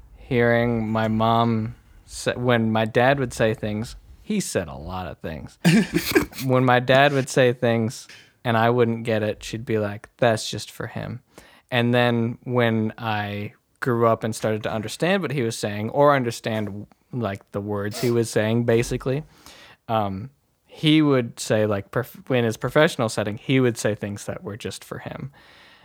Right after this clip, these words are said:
Speaker 1: And I didn't really, r-, I didn't really understand that until I got out of college and into, like, a professional setting when I started actually becoming aware of my environment and situation and, you know,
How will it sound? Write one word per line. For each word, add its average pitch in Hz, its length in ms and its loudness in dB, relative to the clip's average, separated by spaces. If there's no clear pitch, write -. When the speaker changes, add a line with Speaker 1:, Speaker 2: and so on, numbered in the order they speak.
Speaker 1:
And 107 440 0
I 127 120 2
didn't 151 260 2
really, 143 360 4
r-, 135 280 2
I 131 100 4
didn't 165 200 2
really 123 720 4
understand 165 680 2
that 190 300 0
until 120 360 2
I 110 140 2
got 113 420 2
out 123 240 4
of 120 100 -6
college 113 400 2
and 107 100 -2
into, 110 240 -4
like, 113 200 -2
a - 40 -16
professional 117 480 -4
setting 117 300 0
when 113 100 0
I 107 60 -2
started 110 380 -2
actually 107 240 -6
becoming 110 460 -4
aware 107 640 -4
of 117 300 -6
my 107 260 -4
environment 110 760 -6
and 113 120 -4
situation 113 720 -4
and, 110 400 -2
you - 100 -8
know, 107 200 -8